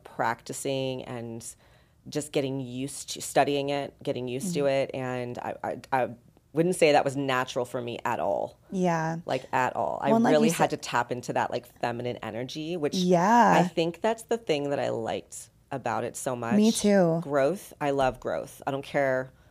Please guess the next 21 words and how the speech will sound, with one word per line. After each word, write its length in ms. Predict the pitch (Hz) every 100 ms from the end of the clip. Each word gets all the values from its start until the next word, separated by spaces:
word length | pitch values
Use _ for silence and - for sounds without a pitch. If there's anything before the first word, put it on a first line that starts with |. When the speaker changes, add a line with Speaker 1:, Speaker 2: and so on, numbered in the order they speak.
| _
Speaker 1:
what 320 | - 127 131 -
it 120 | 135
is. 480 | 113 110 127 226 - _ _ -
So 200 | - 147
to 200 | - 151
me, 280 | 139 139 143
it 100 | 135
was 200 | 127 123
like, 360 | 117 104 - _ - _ _ _ _ _ _ _ -
this 320 | 143 175 175
is 140 | 214 -
something 560 | 160 147 156 165 160
that 80 | 147
I 100 | 123
need 160 | 131 131
to, 80 | 123
like, 300 | 123 117 _
pull 360 | - 143 135
out 200 | 123 113
of 100 | 127
myself. 840 | 131 117 - - 95 80 233 -